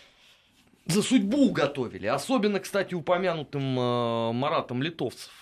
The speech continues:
которых, э, извините, э, в расовой доктрине Рейха там, э, в районе поляков и цыган определили. Если там, э, латышам и эстонцам ещё всё-таки чуть-, чуть-чуть повезло, там кого-то можно онемечить, кого-то просто надо в Сибирь отправлять, ну, кого-то в ров,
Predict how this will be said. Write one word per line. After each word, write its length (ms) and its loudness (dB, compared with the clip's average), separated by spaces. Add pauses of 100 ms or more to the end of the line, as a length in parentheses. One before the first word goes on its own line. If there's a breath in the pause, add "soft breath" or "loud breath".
которых, 400 -4
э, 260 0
извините, 540 2
э, 340 0
в 80 -4
расовой 440 -2
доктрине 520 -2
Рейха 300 -2
там, 320 -4
э, 220 2
в 60 -6
районе 380 -2
поляков 540 -2
и 40 -8
цыган 480 -4 (440)
определили. 640 -2
Если 320 -2
там, 340 -2
э, 60 0
латышам 800 0
и 20 -2
эстонцам 460 -4
ещё 200 -2
всё-таки 340 -6
чуть-, 280 -6 (120)
чуть-чуть 760 0
повезло, 560 2
там 240 -4
кого-то 440 -2
можно 440 0
онемечить, 560 -4
кого-то 300 -4
просто 300 -2
надо 120 -6
в 60 -12
Сибирь 360 -2
отправлять, 420 -2
ну, 100 -2
кого-то 280 -2
в 120 -2
ров, 260 -2